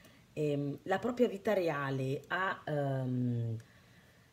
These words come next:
al mondo di YouTube, e quindi magari spronando altre persone a aprirsi, a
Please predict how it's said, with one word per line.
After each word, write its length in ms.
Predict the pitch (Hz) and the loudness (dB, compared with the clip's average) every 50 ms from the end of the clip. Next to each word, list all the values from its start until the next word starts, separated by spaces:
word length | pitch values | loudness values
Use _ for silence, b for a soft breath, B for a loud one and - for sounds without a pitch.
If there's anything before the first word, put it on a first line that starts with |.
| B B - - - - - | B B -20 -20 -20 -6 -2
al 200 | - 196 190 196 | 0 0 2 4
mondo 260 | 202 226 254 233 233 | 4 4 6 6 4
di 120 | - 185 175 | 2 0 -2
YouTube, 680 | 175 190 196 - - 190 165 156 139 139 - 165 160 - | -4 -4 -4 -4 -6 -8 -8 -8 -8 0 4 4 4 4
e 120 | - 202 | 2 -2
quindi 220 | - - 240 240 226 | 0 4 4 4 6
magari 440 | 202 180 170 175 185 196 196 202 202 | 4 2 2 2 2 2 2 2 0
spronando 680 | - - - 196 196 196 202 202 208 202 196 196 190 - | -2 -2 0 0 2 2 2 2 2 2 2 2 0 2
altre 340 | 202 202 220 226 233 240 | 2 2 2 2 2 0
persone 880 | 240 240 190 180 165 156 - - 185 180 180 185 180 165 156 156 160 - - | 2 2 0 0 0 -2 -2 0 0 2 2 2 2 2 2 0 0 -2 -4
a 320 | - 165 165 170 170 175 - | -4 -4 -2 -2 -4 -4 -4
aprirsi, 840 | 170 120 - - 175 196 208 214 196 - - - - 165 165 165 - | -8 -6 -4 -2 0 2 2 2 0 0 -4 -6 -6 -4 -4 -4 -4
a 280 | - 160 170 175 180 | -2 -2 -2 -2 -4